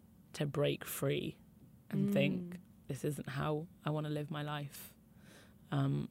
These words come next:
Speaker 1: and, you know, a series of events happened to get me to that point. Um, but no, like, after this guy, like, after that relationship finished,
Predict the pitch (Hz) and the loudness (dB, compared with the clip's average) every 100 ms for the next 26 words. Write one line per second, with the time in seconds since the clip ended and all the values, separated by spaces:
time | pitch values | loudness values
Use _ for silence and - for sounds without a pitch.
0 | - 185 202 160 156 - 165 156 156 147 | 8 10 12 10 6 8 8 8 6 4
1 | 147 151 151 - - - 156 - 147 - | 4 4 4 -2 0 0 0 0 0 4
2 | 170 - 196 170 - - 185 208 240 - | 2 4 4 4 2 6 10 10 8 -2
3 | - - - - 147 69 - 143 196 285 | -16 -16 -18 -2 4 6 8 12 12 12
4 | 240 151 147 214 208 160 214 - 151 185 | 12 12 12 12 12 12 12 12 12 12
5 | 170 147 143 - 156 - 160 - 185 175 | 12 12 12 12 10 12 12 12 12 12
6 | 175 165 - 175 214 | 12 6 12 12 12